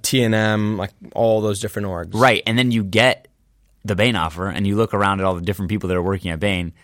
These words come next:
Speaker 2: and, like, ninety percent of them are not
Speaker 1: Yeah.
Speaker 2: the same as you. They all di-, like, and so I guess all that to say is, number one, to an employer,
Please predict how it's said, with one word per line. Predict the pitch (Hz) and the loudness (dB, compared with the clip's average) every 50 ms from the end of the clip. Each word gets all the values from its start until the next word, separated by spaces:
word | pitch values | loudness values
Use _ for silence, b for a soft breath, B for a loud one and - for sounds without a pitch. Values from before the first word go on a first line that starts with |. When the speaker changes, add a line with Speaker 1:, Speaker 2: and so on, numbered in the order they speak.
| b b b b b b b | b b b b b b b
Speaker 2:
and, | - 120 120 120 120 | 0 2 2 2 2
like, | 120 123 117 | 2 2 2
ninety | 113 117 120 131 143 143 139 | 2 2 2 2 2 2 0
percent | 123 131 123 113 143 | 0 0 2 2 2
of | 139 | 2
them | 135 123 117 - | 2 0 0 2
are | 113 113 107 | 0 0 2
not | 107 104 113 113 117 107 - - - _ _ _ | 2 4 4 4 4 4 0 -2 -10 _ _ _
Speaker 1:
Yeah. | 113 117 117 | 0 2 4
Speaker 2:
the | 110 | 4
same | 104 120 117 107 | 4 2 2 2
as | 104 104 | 0 0
you. | 127 117 | 0 0
They | 92 95 101 | 2 2 2
all | 107 101 110 107 | 2 2 2 0
di-, | 90 95 - - | -2 -6 -8 -4
like, | 95 104 98 87 - b b b b b b b b | -4 -4 -4 -4 -8 b b b b b b b b
and | 135 131 127 | -2 -2 2
so | - 135 | 2 2
I | 135 | 2
guess | 135 151 165 185 - - - - _ _ - - - - - - - - - - | 2 0 -2 -4 -4 -8 -10 -14 _ _ -16 -16 -16 -16 -20 -20 -20 -12 -2 2
all | 113 120 | 4 4
that | 127 120 - | 4 2 0
to | - | -2
say | 87 - 110 95 | -4 -2 -2 0
is, | 85 85 - - - - - | -2 -4 -6 -10 -16 -10 -4
number | 104 117 120 117 | -2 -2 -2 0
one, | 98 98 113 113 | 0 0 0 -2
to | - 113 107 | -2 -2 -2
an | 95 | -2
employer, | 85 78 - - - 95 98 110 123 143 156 175 180 196 190 | -4 -6 -8 -8 -6 -2 0 2 2 2 0 -2 -4 -8 -10